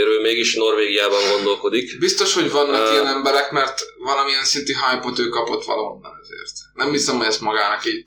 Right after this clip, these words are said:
Speaker 2: azt megcsinálta. Valamilyen, te-, ők benne élnek valami olyan közegbe, ami számukra ez a tett dicsőséggel jár, és ez a dicsőség nem önnön karakterének a létrehozása.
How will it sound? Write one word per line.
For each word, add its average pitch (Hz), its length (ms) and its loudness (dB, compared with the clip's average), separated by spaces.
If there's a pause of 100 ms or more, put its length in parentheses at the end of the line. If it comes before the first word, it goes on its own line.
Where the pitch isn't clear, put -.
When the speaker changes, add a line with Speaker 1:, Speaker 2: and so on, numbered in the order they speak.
(640)
Speaker 2:
azt - 140 -16
megcsinálta. 90 680 -8
Valamilyen, 123 680 -2
te-, 131 140 -4 (260)
ők 127 300 0
benne 143 240 2
élnek 117 320 2
valami 117 300 0
olyan 120 160 -2
közegbe, 113 420 0
ami 113 460 0
számukra 110 580 0
ez 110 100 2
a 104 120 -6
tett 104 340 -4 (140)
dicsőséggel 104 760 -2
jár, 107 300 -2 (240)
és - 180 -2
ez 110 60 2
a 110 60 2
dicsőség 110 460 0
nem 107 180 0
önnön 90 420 -4
karakterének - 640 -6
a - 300 -14
létrehozása. - 600 -12